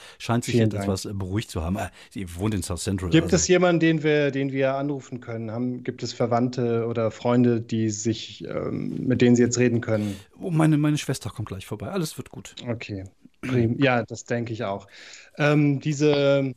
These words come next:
Speaker 2: diese Gangster waren ja auf der Suche nach, äh, nach Jennifer oder vielmehr nach, äh, nach Sophia, wie wir wissen.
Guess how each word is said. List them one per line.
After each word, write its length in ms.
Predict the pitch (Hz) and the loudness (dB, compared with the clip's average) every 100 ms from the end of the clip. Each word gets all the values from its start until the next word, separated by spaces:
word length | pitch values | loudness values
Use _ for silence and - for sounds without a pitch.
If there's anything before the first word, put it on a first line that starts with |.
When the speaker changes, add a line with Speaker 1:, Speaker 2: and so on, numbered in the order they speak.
| - _ _ _ _ - | -12 _ _ _ _ -20
Speaker 2:
diese 800 | 117 120 123 123 131 123 123 123 | -14 -12 -6 -2 0 2 2 0
Gangster 500 | 127 143 143 151 135 | 0 -2 0 0 2
waren 160 | 135 | 2
ja 80 | 139 | 0
auf 80 | 127 | -2
der 120 | 139 | -2
Suche 280 | 127 160 160 | -4 -4 0
nach, 420 | 139 135 135 - | 2 2 0 -2
äh, 420 | 139 127 123 120 | -4 -2 0 0
nach 200 | 120 117 113 | -2 -4 -2
Jennifer 460 | 143 139 107 107 | 0 0 0 -4
oder 300 | 107 107 107 | -2 0 -2
vielmehr 340 | 104 123 117 113 | -2 -2 0 0
nach, 340 | 107 107 98 | 0 -2 -4
äh, 420 | 117 110 107 104 | 0 4 4 2
nach 160 | 104 113 | 2 2
Sophia, 520 | - 117 160 139 110 | 2 2 6 6 4
wie 120 | 107 101 | 0 -4
wir 140 | 101 | -6
wissen. 340 | 98 - 104 | -8 -10 -14